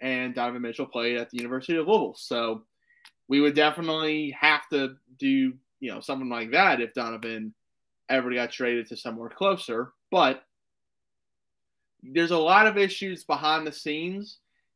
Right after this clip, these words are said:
that are starting to come out, you know, little leaks here and there, uh, you know, leaks in the faucet.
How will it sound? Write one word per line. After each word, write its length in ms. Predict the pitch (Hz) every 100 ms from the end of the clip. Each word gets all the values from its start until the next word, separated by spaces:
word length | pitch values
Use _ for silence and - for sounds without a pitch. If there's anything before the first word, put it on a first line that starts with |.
| -
that 200 | 135 135
are 120 | 123
starting 340 | - 147 143
to 120 | 143 135
come 280 | 139 120
out, 440 | 120 131 151 165 -
you 140 | 135 123
know, 180 | 113
little 320 | 120 131 120 120
leaks 320 | 139 143 -
here 200 | 147 135
and 160 | 120
there, 400 | 117 123 139 175 _ _ _ _ _ _ -
uh, 380 | 123 113 113 107
you 140 | - 131
know, 120 | 120
leaks 300 | 131 143 -
in 140 | 143
the 80 | 120
faucet. 500 | - 127 131 - 202